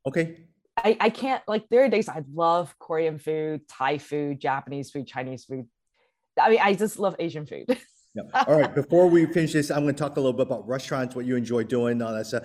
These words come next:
Speaker 1: But tell me a little bit about Link L A, what you guys all do.
Speaker 2: Yeah. So can, can I share with the history first, so I have
Speaker 1: Please,
Speaker 2: context?
Speaker 1: please, please,
Speaker 2: So,
Speaker 1: please.
Speaker 2: so Link started in,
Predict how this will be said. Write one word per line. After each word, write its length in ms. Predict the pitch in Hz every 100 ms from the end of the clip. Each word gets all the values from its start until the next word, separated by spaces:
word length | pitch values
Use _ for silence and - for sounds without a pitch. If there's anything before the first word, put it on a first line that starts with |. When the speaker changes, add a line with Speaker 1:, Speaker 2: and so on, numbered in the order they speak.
| - _
Speaker 1:
But 140 | 135 -
tell 120 | 175
me 120 | 185
a 40 | 160
little 260 | 135 143
bit 100 | 139
about 300 | 131 123 110
Link 340 | 110 123 131 -
L 200 | 131 113
A, 120 | 110
what 180 | 101 104
you 40 |
guys 300 | 104 104 98
all 160 | - 104
do. 240 | 98 90 - _ _ _ _ _
Speaker 2:
Yeah. 220 | 196 285
So 280 | - - 247
can, 240 | - 233 226
can 120 | 240
I 80 | 240
share 260 | 240 285
with 140 | 277 240
the 100 | 214
history 380 | 196 - -
first, 240 | 226 226 226
so 60 | 190 170
I 40 |
have 180 | 170 -
Speaker 1:
Please, 260 | - 120 147
Speaker 2:
context? 300 | 147 - - -
Speaker 1:
please, 200 | 123 123
please, 220 | 123 117
Speaker 2:
So, 80 | 127
Speaker 1:
please. 200 | 240 - _
Speaker 2:
so 200 | - 262
Link 340 | 240 285 330 320
started 880 | - - 226 214 240 190 135 123 - -
in, 400 | 180 170 165